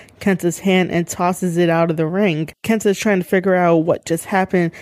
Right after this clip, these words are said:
but quickly goes back to the offense with some combination kicks, and both men are now countering each other until Yoshihashi hits a clothesline on Kenta. This is where Yoshihashi goes over to his corner and finally tags in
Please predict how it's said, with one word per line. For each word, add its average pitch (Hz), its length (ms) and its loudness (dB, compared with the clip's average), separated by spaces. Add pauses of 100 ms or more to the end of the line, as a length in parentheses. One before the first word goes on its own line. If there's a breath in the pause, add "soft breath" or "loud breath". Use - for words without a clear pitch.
(140 loud breath)
but 180 280 0
quickly 262 360 0
goes 170 300 2
back 185 400 0
to 196 240 0
the 175 340 -2
offense - 600 -2
with 175 180 -2
some 175 160 -4
combination 170 600 -2
kicks, 247 440 -2 (400 loud breath)
and 190 320 2
both 196 260 2
men 185 320 2 (300)
are 175 260 4
now 165 220 0
countering 175 460 -2
each 165 240 -4
other 170 220 2
until 185 600 0 (260 loud breath)
Yoshihashi 180 600 0
hits 175 240 -2
a 170 120 2
clothesline 196 760 2
on 165 240 -6
Kenta. - 500 -6 (460)
This 175 180 0
is 180 160 2
where 180 260 4 (280 loud breath)
Yoshihashi 175 560 0
goes 180 180 0
over 175 240 0
to 170 140 -6
his 175 260 0
corner 180 360 0
and 170 200 -2
finally 170 540 0
tags 160 420 -2
in 170 140 0